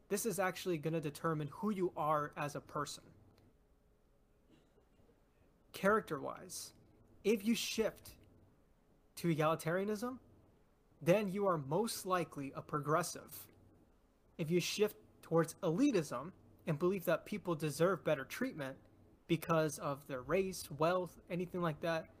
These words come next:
you're more likely a conservative. That is basically where everything just ties up.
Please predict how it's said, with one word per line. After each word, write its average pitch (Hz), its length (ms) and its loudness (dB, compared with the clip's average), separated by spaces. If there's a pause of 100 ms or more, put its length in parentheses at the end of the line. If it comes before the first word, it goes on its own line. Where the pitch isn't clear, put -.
(800)
you're 196 200 8
more 190 260 6
likely 156 600 2
a 139 60 -8
conservative. - 960 -8 (2250)
That 190 360 4 (160)
is 170 320 2 (580)
basically 196 560 2
where 147 220 2
everything 180 400 0
just 160 180 -2
ties 151 320 -2
up. - 180 -4